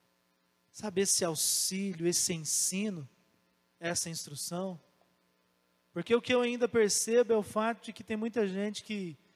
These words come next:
fala com a Rita, aí vai lá e procura a Bruna,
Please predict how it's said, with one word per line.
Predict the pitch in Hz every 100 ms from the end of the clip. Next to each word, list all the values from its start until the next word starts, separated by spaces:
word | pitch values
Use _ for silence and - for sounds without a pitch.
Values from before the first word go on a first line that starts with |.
| _ _ _ _
fala | 185 180 185
com | 180 180 170
a | 165
Rita, | 147 175 226 233 - 220 220 226 - _ _ _ _ _ _ _
aí | 160 170
vai | 185
lá | 185
e | 190
procura | 190 180 180 185 156
a |
Bruna, | 147 170 196 214 214 220 226